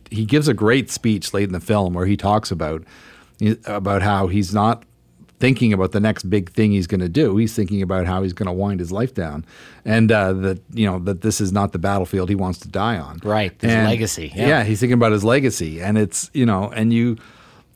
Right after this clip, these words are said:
Speaker 1: you kinda, you really feel for him 'cause he, he, you know, he,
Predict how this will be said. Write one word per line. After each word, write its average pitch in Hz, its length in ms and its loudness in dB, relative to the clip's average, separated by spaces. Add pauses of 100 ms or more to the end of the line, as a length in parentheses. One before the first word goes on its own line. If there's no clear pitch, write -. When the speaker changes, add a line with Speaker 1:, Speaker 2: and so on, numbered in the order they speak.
(200)
Speaker 1:
you 123 140 -2
kinda, 120 320 2
you 110 320 -2
really 131 220 2
feel 165 300 2
for 87 260 -4
him 85 100 -6
'cause 101 140 0
he, 107 160 2
he, 107 240 -2 (200)
you 117 80 0
know, 98 120 0
he, 107 260 -2